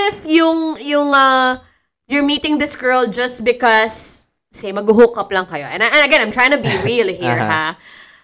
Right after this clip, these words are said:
Speaker 1: Still, be a gentleman. Dalhan mo man lang kahit dinner. Hindi naman yung parang, alam mo yun, "Hindi, kumain na ako. Eh, sige,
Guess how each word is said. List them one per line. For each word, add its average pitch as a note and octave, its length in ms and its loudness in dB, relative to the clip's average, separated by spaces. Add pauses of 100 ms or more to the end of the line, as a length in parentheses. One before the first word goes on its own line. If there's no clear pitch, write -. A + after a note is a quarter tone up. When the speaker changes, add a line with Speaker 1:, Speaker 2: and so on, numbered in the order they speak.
(200)
Speaker 1:
Still, B4+ 560 0
be F4 240 0
a G4 80 -2
gentleman. A3 880 -4
Dalhan A#4+ 320 4
mo B4 160 4
man A4+ 160 2
lang E4+ 160 2
kahit E4 320 0
dinner. G#3 480 4
Hindi D#4 160 -4
naman A4+ 300 4 (100)
yung A4+ 160 4
parang, C#4 560 2 (240)
alam D#4+ 320 2
mo D4+ 80 4
yun, B3+ 320 4 (160)
"Hindi, D#4+ 160 -6
kumain D4+ 400 -2
na C#4 160 -2
ako. C#4+ 80 -6
Eh, D4 100 -4
sige, C#4 300 -14